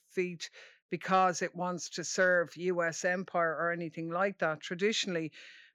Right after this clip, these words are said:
countries in Europe are very friendly to the U S. They're very favorable towards us. "Ye are our like-minded partners," as they say.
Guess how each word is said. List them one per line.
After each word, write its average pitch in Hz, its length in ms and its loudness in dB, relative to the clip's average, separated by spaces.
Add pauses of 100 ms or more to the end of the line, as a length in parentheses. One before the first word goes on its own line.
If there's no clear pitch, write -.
(360)
countries 190 440 0
in 185 140 -4
Europe 185 320 0
are 175 80 0
very 180 220 0
friendly 240 440 2
to - 140 -10
the 165 120 -8
U 170 220 -2
S. 165 220 0
They're 160 140 0
very 165 200 2
favorable 185 600 0
towards 180 500 -2
us. 175 300 -2
"Ye 180 240 -6
are 170 240 4
our 170 420 4
like-minded 180 880 0
partners," 190 680 2
as 185 160 -2
they 185 160 0
say. 180 380 2